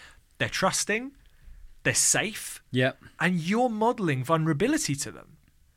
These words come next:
Speaker 1: So they look at it and go, "You know, I can say this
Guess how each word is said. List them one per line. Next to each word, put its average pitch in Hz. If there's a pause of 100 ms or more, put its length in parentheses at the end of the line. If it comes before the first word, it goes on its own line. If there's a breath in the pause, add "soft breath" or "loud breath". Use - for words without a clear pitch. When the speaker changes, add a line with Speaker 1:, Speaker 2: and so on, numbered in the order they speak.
(180)
Speaker 1:
So -
they 302
look 302
at 233
it 190
and 165
go, 156 (520 loud breath)
"You -
know, 107 (640)
I 269
can 269
say 226
this 143